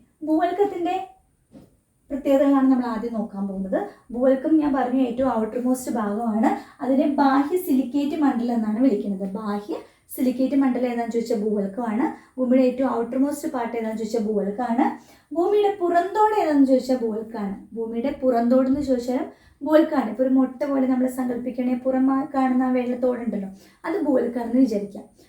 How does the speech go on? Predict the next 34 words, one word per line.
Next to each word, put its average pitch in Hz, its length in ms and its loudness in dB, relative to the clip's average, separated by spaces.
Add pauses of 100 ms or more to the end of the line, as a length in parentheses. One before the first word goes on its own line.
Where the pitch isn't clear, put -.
(160)
ആ 320 140 2
വെള്ളത്തോടിനെ 311 580 2
നമുക്ക് 269 260 0
രണ്ടായിട്ട് 247 480 2
ഡിവൈഡ് 196 260 -2
ചെയ്യാം. 208 220 -6
ഇനി 269 140 -8
ഭയങ്കര 302 440 0
കട്ടിയാണെങ്കിൽ 254 480 0
നമുക്ക് 240 240 -2
രണ്ടായിട്ട് 233 420 -4
ഇങ്ങനെ 226 260 -6 (380)
കട്ട് 254 160 -4
ചെയ്ത് 247 180 2
വെക്കാനോ 208 380 -2
അങ്ങനെ 247 220 2
ഒന്ന് 254 140 4
ഇമാജിൻ 220 380 -2
ചെയ്യാം. 202 260 -6 (280)
അപ്പോൾ 285 200 -8
ഭൂവൽക്കത്തിനെ 294 600 2
നമുക്ക് 285 260 0
വീണ്ടും 285 360 4
രണ്ടായിട്ട് 269 540 4
ഡിവൈഡ് 214 340 0
ചെയ്യാം. 214 240 -2 (360)
അത് 233 200 0 (220)
വൻകര 277 420 4 (140)
ഭൂവൽക്കമെന്നും 233 640 4 (360)
ഇതങ്ങനെ 226 320 2 (180)
രണ്ടായിട്ട്, 214 420 0 (340)
വൻകര 269 320 6 (100)
ഭൂവൽക്കവും 233 460 0 (220)
സമുദ്ര 247 300 0